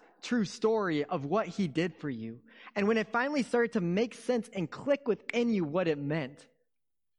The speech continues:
oh man, what a feeling. It changed something in you. It,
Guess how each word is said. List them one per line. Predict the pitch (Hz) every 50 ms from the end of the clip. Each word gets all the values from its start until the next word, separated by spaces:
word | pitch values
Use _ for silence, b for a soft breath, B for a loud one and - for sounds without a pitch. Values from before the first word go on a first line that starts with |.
| _ _ _ _ _ _ _ _ _ _ _ _ _ _ _ -
oh | B B B B B B B -
man, | 170 - 110 - - - - _ _ _ _ _ _ _ _ _ _ _ _ _ _ _ _ _ _ _ _ -
what | 160 165 180 160
a |
feeling. | 143 - - 170 175 160 139 123 113 120 143 - _ _ _ _ _ _ _
It | 185 - -
changed | - 180 185 208 240 -
something | - - 135 117 - 117 110 107
in | 104 104
you. | 107 113 139 175 202 _ _ _ _ _ _ _ B B B B B B B
It, | 208 202 170